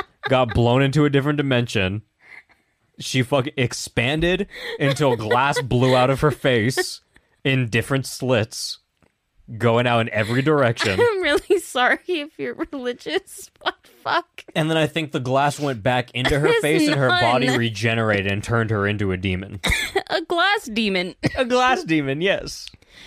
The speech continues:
Speaker 2: This nun literally blew up. <laughs>
Speaker 1: And she can't,
Speaker 2: Like,
Speaker 1: and you know what's
Speaker 2: like
Speaker 1: so
Speaker 2: she
Speaker 1: stupid?
Speaker 2: swallowed a bomb.
Speaker 1: And the second she blew up,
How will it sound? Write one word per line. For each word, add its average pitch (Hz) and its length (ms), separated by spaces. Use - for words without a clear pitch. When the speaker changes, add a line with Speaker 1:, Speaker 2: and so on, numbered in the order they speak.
Speaker 2:
This 403 360
nun 359 400
literally 302 320
blew 240 380
up. - 280
<laughs> 311 60
Speaker 1:
And - 160
she - 140
can't, 403 300
Speaker 2:
Like, 392 240
Speaker 1:
and 240 160
you 269 60
know 294 80
what's 403 160
Speaker 2:
like 440 80
Speaker 1:
so 277 60
Speaker 2:
she 392 160
Speaker 1:
stupid? 453 140
Speaker 2:
swallowed 339 460
a 294 60
bomb. 247 520
Speaker 1:
And 233 120
the 240 80
second 277 340
she 294 140
blew 196 300
up, 180 240